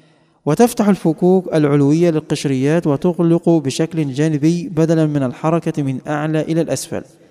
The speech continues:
كما في الإنسان. وتحوي القشريات زوائد متفرعة تستخدم للإمساك بالطعام، وبعضها يستخدم للتكاثر والسباحة. وللقشريات طور يرقى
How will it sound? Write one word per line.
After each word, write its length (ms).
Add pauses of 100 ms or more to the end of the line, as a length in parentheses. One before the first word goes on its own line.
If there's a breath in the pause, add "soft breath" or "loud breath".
(220 soft breath)
كما 240
في 100
الإنسان. 420 (960 soft breath)
وتحوي 380
القشريات 720
زوائد 440
متفرعة 680 (260)
تستخدم 640
للإمساك 600
بالطعام، 460 (800 soft breath)
وبعضها 440
يستخدم 540
للتكاثر 680
والسباحة. 600 (540)
وللقشريات 840 (560)
طور 540
يرقى 880